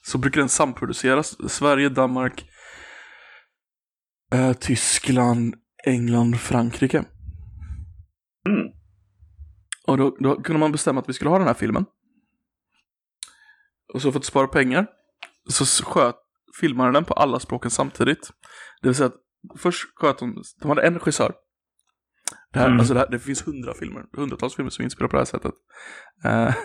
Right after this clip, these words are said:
Speaker 1: <laughs> de hade en regissör, ett kamerateam, allting, men de hade en uppsättning skådisar för varje språk. Så idag ska vi filma den här scenen i kafeterian. Ja, engelska först. Bra.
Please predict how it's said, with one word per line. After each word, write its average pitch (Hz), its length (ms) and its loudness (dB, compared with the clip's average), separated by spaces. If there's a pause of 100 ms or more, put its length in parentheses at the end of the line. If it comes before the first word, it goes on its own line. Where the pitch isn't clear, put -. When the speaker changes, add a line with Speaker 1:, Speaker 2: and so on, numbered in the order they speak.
(240)
Speaker 1:
<laughs> - 0 -
de - 280 0
hade 156 180 2
en 151 200 2
regissör, 151 480 2 (640)
ett 135 160 -2
kamerateam, 131 520 2
allting, 120 380 0
men 127 140 0
de 127 100 2
hade 127 220 4 (240)
en 147 240 0
uppsättning 147 520 -2
skådisar 123 500 0
för 120 100 -6
varje 117 160 2
språk. - 300 -2 (1200)
Så 135 120 4 (220)
idag 165 280 4
ska - 120 -4
vi 131 40 -2
filma 123 280 2
den 120 80 4
här 117 100 4
scenen 110 480 4
i 110 40 2
kafeterian. 120 560 0 (600)
Ja, - 160 2 (180)
engelska 151 380 0
först. 170 300 0 (840)
Bra. - 280 4